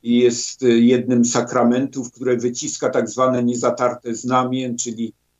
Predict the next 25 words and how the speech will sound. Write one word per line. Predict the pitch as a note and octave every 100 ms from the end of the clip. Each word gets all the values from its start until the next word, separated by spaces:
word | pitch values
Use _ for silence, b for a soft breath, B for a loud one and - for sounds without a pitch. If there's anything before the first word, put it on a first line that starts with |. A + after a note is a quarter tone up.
| _
jeżeli | A#2+ A#2 B2 A#2+
się | - A#2
raz | G#2 A#2+ A#2+ -
nim | A#2 A#2+ A2+
zostaje, | A2+ A2+ - B2 C3 A#2+
to | A#2+
jest | A#2 A#2+
się | - A#2
nim | A#2 A#2
do | A2 A2
końca | A#2+ A2+ A#2 A2
życia. | C3 C3+ C3+ A#2+ A2+
Można | B2 B2+ C3 B2+
być | A2 B2 - B2+
zwolnionym | A#2 A#2 C#3+ C#3+ E3 E3 D3
z | A#2
obowiązków | B2+ B2+ A#2+ C#3+ D3 - - A#2+ - _ _ _ _ _ _ _ A2+ -
pełnienia | B2 B2+ B2+ B2+ B2+
tej | B2+ C3+ D3+
misji | F#3 - D3+
kapłańskiej, | - B2 - B2+ A#2+ A#2 - A#2+ A#2 G#2 G#2+
nauczania | A2 A#2 B2 A#2+ C3+ C#3 B2+
i | A#2+
sprawowania | - - A#2 A2 G#2+ A2+ A2+ G#2+
nabożeństw. | G#2+ A#2+ A2+ A#2+ A#2 A#2 _